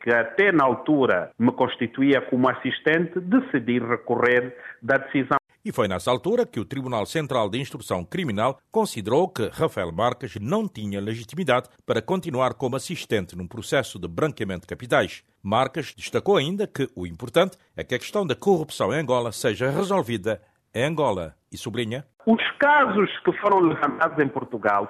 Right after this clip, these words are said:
Speaker 1: foram levantados a um cidadão angolano, Adriano Parreira, que apresentou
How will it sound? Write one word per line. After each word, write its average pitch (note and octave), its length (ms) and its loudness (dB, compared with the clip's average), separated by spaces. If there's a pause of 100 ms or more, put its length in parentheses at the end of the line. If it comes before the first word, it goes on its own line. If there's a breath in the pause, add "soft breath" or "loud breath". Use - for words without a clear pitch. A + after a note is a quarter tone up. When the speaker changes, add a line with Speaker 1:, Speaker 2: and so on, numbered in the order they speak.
Speaker 1:
foram G3 180 4
levantados B2+ 880 2 (160)
a C3 160 4
um D3 140 6 (100)
cidadão C3+ 460 4
angolano, C3+ 640 4
Adriano A#2 440 2
Parreira, C#3 500 2
que A#2+ 100 0
apresentou A2 1040 2